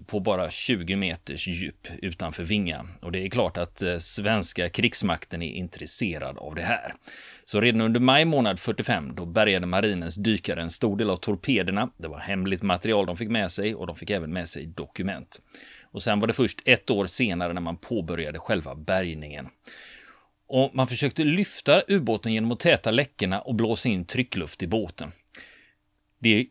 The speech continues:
var flera misslyckade försök, men till slut fick man upp ubåten till ytan den sjätte augusti nittonhundrafyrtiosex. Och då tog man in den till Götaverkens flytdocka.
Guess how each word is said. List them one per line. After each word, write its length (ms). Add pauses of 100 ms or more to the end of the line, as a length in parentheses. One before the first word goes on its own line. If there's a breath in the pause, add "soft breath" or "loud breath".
(140)
var 220
flera 480
misslyckade 460
försök, 480
men 160
till 120
slut 240
fick 160
man 140
upp 220
ubåten 580
till 120
ytan 280
den 140
sjätte 440
augusti 440
nittonhundrafyrtiosex. 1300 (140)
Och 60
då 100
tog 140
man 120
in 120
den 120
till 240
Götaverkens 800
flytdocka. 760